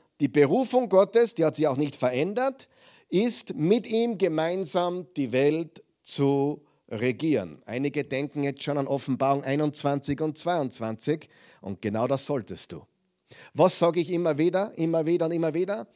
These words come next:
Äh, was dir f-, gleich einmal einen super Überblick über die Bibel schafft,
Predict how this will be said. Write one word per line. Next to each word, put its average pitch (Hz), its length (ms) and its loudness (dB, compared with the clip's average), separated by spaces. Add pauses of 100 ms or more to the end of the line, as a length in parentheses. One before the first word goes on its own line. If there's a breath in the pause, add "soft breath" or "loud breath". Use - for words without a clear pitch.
(500 soft breath)
Äh, - 80 -14 (480)
was 139 260 0
dir 139 180 2
f-, - 440 -8 (480)
gleich 151 260 2
einmal 156 180 0
einen 147 180 -2 (100)
super - 520 -2
Überblick 185 420 2
über 170 120 2
die 151 120 0
Bibel 190 280 -4
schafft, - 460 -6